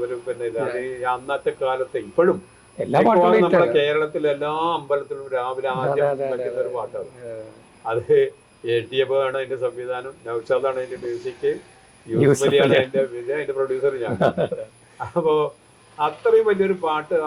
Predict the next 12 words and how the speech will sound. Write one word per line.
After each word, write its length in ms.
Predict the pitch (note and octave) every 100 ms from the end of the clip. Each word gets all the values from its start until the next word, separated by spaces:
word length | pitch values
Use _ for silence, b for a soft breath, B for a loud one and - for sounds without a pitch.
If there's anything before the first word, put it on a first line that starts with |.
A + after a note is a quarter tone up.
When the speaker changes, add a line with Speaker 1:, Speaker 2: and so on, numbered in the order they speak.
| D3+
Speaker 1:
ആ 40 | E3 E3+ E3
ഒരു 120 | E3 D3
കാലഘട്ടങ്ങളിൽ 680 | C#3+ D3 C#3+ C#3+ D3+ D3+ D3
എല്ലാ 180 | C#3 D3 D3+ D3+ D#3+
അമ്പലങ്ങളിലും 600 | D3 C#3+ C#3 C#3 C#3 C#3
വളരെ 220 | C3+ C#3 C3+ B2
ഗംഭീരമായിട്ട് 840 | B2 A#2+ B2 D3 D#3+ D3+ C3 B2+ C3 A#2+
ആദ്യം 220 | B2 C3
തുടങ്ങിയത് 340 | B2+ B2 B2+ C3+
അതായിരുന്നു. 360 | B2 A2+ F2+ - - C3
Speaker 2:
ഉം. 180 | A#2+ - _ -
Speaker 1:
അപ്പൊ 120 | F#3+